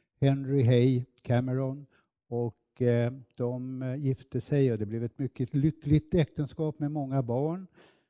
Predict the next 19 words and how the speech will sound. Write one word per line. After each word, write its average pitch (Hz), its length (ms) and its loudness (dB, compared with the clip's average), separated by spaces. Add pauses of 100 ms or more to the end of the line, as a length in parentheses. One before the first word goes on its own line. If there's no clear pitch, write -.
(160)
Man 120 180 -4
flyttade 143 680 0
så 147 140 -4
småningom 143 680 -6
fa-, 139 360 2
fast - 440 -2
till 175 180 8
England 175 600 2 (180)
och 127 120 -6
letade 135 460 2
bostad 151 640 -4 (260)
och 135 120 -4
hamnade 131 480 -2
så 143 160 -4
småningom 120 680 -8
på 120 380 0
Isle 120 180 2
of 120 180 -2
Wight 147 600 -2